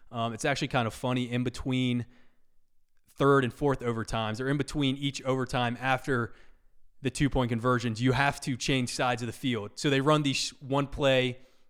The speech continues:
for each team, and then they walk ninety-seven yards to the other side. Uh, seems like a lot of walking just for two plays. But anyway, they both convert on the first two-point conversions, and then Alabama, on the first possession of the fourth overtime,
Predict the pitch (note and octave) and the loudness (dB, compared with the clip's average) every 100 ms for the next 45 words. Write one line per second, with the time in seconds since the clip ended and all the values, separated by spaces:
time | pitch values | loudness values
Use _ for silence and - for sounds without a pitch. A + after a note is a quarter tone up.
0 | _ - C#3 C3 - C3+ A#2+ A#2 B2 A#2+ | _ -6 -4 -2 -2 0 0 0 -2 0
1 | A#2+ B2+ B2+ A#2 B2 C3+ B2+ C#3 B2+ A#2+ | 2 0 0 -2 0 0 0 -2 -2 -2
2 | A#2 - A#2+ C3+ C3 - B2 A2+ A2 - | -4 -4 -2 0 0 0 0 0 -2 -6
3 | - - - A2 G#2 D3 C3+ B2+ A#2+ A#2 | -20 -20 -8 -6 -4 -2 0 -2 -2 0
4 | A2+ A#2 - B2 A2 G#2 A2+ A#2 G#2+ A2 | 0 -2 -2 0 2 0 0 2 2 -4
5 | G#2+ A#2 - - - - A#2 A2 G2+ - | -6 -6 -6 -12 -16 -8 -4 -4 -6 -6
6 | A#2+ G#2+ C#3+ C3 B2+ - - - - F#3 | -6 -2 2 2 2 -2 -12 -20 2 10
7 | G3 F#3 E3 D3+ C3+ - - - - - | 12 12 12 10 6 -2 -16 -20 -20 -20
8 | - - - - - - _ D3+ C#3+ E3+ | -20 -20 -20 -20 -20 -20 _ 6 8 6
9 | - E3+ D3 D3+ D3+ C#3+ C3+ B2+ - D#3 | 6 6 8 8 6 2 2 0 4 6
10 | D3 - - - C#3 B2+ A#2+ A#2 A#2 A2+ | 6 2 -4 -2 0 2 0 0 -2 -2
11 | A#2+ A2+ - - _ - A#2+ A#2+ C#3+ D3+ | -4 -4 -8 -18 _ -6 -4 2 6 8
12 | D3+ D3+ - C3+ D3 C#3+ C#3+ C#3 C#3 C3+ | 6 4 -2 -2 2 6 6 6 4 2
13 | - - _ B2 A#2+ A2 - - E3 F3 | -2 -12 _ -4 -4 -6 -4 2 4 2
14 | - E3 C3 C3+ C3 C3+ C3 C#3+ C#3+ - | 0 -4 0 0 2 -2 2 2 2 0
15 | C#3+ B2+ B2 A#2+ - B2 A#2 | -2 0 0 -2 -2 -2 -2